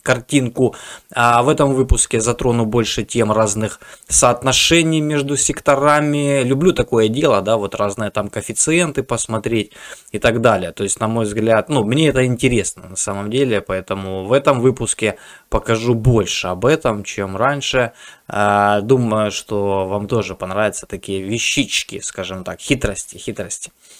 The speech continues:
Вот, а, ну что ж, э, давайте приступим. Прежде чем приступить, э, есть у меня мой канал,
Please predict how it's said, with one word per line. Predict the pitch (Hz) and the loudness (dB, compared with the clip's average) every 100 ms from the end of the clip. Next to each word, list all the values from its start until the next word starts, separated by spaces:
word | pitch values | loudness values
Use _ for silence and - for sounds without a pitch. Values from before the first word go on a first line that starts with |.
| - - - - _ | -14 -14 -14 -20 _
Вот, | 123 143 127 - | 2 4 4 2
а, | 135 127 | 4 4
ну | 175 | 4
что | 233 302 269 | 0 2 2
ж, | - 196 | 2 4
э, | 180 170 165 156 143 - | 6 6 6 6 2 -4
давайте | - 147 143 202 247 247 226 | -14 -4 2 4 4 2 0
приступим. | - 226 - 277 226 185 | 0 0 0 4 4 6
Прежде | 196 185 185 | 4 4 2
чем | 190 | 2
приступить, | 180 170 185 - 208 196 - | 2 2 0 2 2 2 0
э, | 170 156 143 139 127 127 | 2 4 6 4 2 -4
есть | 139 139 151 123 - | -4 2 4 4 2
у | 123 | 0
меня | 123 120 117 113 107 123 | 0 2 4 4 2 0
мой | 117 110 | -2 -2
канал, | - 120 127 143 151 151 151 151 147 143 135 | 2 2 4 4 4 4 4 4 4 4 2